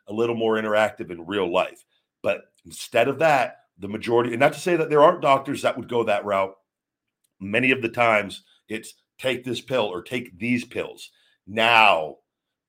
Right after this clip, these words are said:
that kid is gonna be screwed up for life. Screwed up for life until he gets to an age where he maybe goes, "You know what? I don't wanna take this anymore." And, and, and I've seen it happen with people,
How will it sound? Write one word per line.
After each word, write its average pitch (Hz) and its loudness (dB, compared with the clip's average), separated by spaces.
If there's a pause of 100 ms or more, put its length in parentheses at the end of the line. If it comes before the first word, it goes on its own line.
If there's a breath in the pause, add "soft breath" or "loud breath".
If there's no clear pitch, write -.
(280)
that - 2
kid 98 -4 (200)
is 92 -12
gonna 95 -10
be 82 -16
screwed 90 -8
up 82 -10
for - -14
life. - -20 (340)
Screwed 143 0
up 131 0
for 143 -2
life 143 4 (240 loud breath)
until 139 -4
he 135 -4
gets 139 -6
to 143 -6
an 139 -4
age 131 -2
where 110 -6
he 123 -4 (240 loud breath)
maybe 117 -4
goes, 117 -6
"You 127 -8
know 135 -2
what? 143 2 (720)
I 123 0
don't 123 -6
wanna 110 0
take 101 -10
this 90 -16
anymore." 82 -10 (340 soft breath)
And, 104 0
and, 107 -6
and 101 -4
I've 104 0
seen 131 -8
it 127 -2
happen 139 2
with 87 -14
people, 98 -12